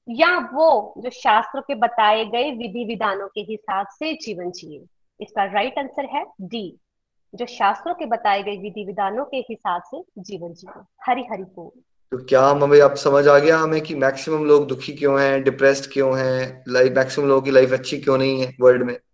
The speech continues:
Speaker 2: क्योंकि मैक्सिमम लोग क्या कर रहे हैं? शास्त्रों की अवहेलना कर रहे हैं, राइट? तो फिर हम शास्त्रों को सुनना शुरू करें पहले, फिर समझें, फिर धीरे धीरे अपने जीवन में उतारें, तो उससे हमारा क्रमशः विकास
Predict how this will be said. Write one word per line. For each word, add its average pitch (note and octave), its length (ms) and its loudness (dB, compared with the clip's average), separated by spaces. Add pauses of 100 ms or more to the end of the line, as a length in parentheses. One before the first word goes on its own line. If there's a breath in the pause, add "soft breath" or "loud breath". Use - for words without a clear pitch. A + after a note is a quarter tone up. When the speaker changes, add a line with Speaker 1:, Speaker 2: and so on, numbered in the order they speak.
(520)
Speaker 2:
क्योंकि C3 180 -8
मैक्सिमम D#3+ 520 2
लोग E3 200 6
क्या D#3 140 4
कर D3+ 160 4
रहे D3 200 4
हैं? F#3+ 240 -2 (520)
शास्त्रों D3 600 2
की E3 300 -8
अवहेलना C#3 680 4
कर C3 180 2
रहे A2+ 200 2
हैं, - 240 -10 (220)
राइट? - 240 -8 (440)
तो C3 260 2
फिर D#3+ 440 2 (560)
हम C#3+ 180 2
शास्त्रों C#3 420 2
को D3+ 80 0
सुनना D3+ 300 0
शुरू D#3+ 240 -2
करें D3+ 320 4
पहले, C3 460 4
फिर - 320 -10
समझें, C#3 760 0 (360 soft breath)
फिर F#3 120 6
धीरे F#3+ 360 2
धीरे E3+ 300 4
अपने D3+ 200 4
जीवन C3 200 -4
में C3 120 -2
उतारें, A#2+ 440 0
तो C#3 100 -8
उससे - 240 -4
हमारा A#2+ 320 2
क्रमशः A2+ 640 -2
विकास A2 600 -4